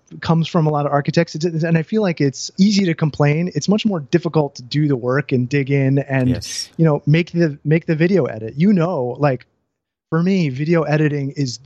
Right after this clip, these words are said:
Speaker 1: the most rewarding part of the entire process. And it's also the most difficult because
Speaker 2: Yes.
Speaker 1: that's the part where the story comes together. So I don't know how you edit, but, you know, when I capture a bunch of footage, let's say I have A-roll footage, which would be talking head as we're talking here.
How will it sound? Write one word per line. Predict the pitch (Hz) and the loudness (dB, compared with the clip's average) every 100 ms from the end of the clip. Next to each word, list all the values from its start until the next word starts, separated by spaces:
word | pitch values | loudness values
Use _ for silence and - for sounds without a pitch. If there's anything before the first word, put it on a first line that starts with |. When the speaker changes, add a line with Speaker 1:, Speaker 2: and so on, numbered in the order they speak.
| _ | _
Speaker 1:
the | 185 190 | -2 2
most | 180 160 - | 2 0 -4
rewarding | 131 123 127 156 175 175 | -6 -2 0 2 2 0
part | 165 190 - | -2 -4 -2
of | 143 | -2
the | 139 | 0
entire | 139 135 139 127 | -2 -2 -2 0
process. | 135 147 196 202 - - - _ - | -2 0 -2 -2 -4 -10 -20 _ 0
And | 160 | 2
it's | 139 | 4
also | 170 185 | 2 2
the | 160 | 0
most | 143 131 | -2 -2
difficult | 156 175 156 117 - | 0 0 -2 -6 -4
because | 135 151 131 | 0 2 0
Speaker 2:
Yes. | 127 | -2
Speaker 1:
that's | 127 160 - | 0 0 0
the | - | -6
part | - 156 151 | -4 -2 0
where | 139 135 | 2 0
the | 127 | 0
story | - - 139 143 139 131 | -4 0 2 4 2 -2
comes | 139 127 - | -4 -8 -6
together. | 131 139 117 107 | 0 0 0 -6
So | - 127 113 - - - - | -4 -4 -6 -14 -20 -10 -2
I | |
don't | 156 | 0
know | 143 | 0
how | 139 | 0
you | 135 147 147 | 0 -2 -2
edit, | 127 123 120 | -2 -2 0
but, | 135 _ _ | -2 _ _
you | 143 | -4
know, | 127 | -2
when | 123 | -2
I | 123 | -4
capture | 156 151 - 143 131 | -2 -2 0 -2 -2
a | 131 | -2
bunch | 139 127 | -2 -2
of | 123 | -4
footage, | 143 135 131 131 | -2 -2 -4 -4
let's | 117 | -4
say | 135 123 | -4 -6
I | |
have | 120 - | -8 -4
A-roll | 135 139 139 131 | 0 2 2 0
footage, | 127 135 127 139 127 | 0 2 2 2 -2
which | 117 123 | -6 -4
would | 120 | -2
be | 117 | -2
talking | 117 120 - 113 | 0 -4 0 -2
head | 107 117 123 - | 2 0 -2 -2
as | 127 117 | -2 2
we're | 120 | 2
talking | 117 123 123 117 | 2 2 2 2
here. | 143 139 | 2 0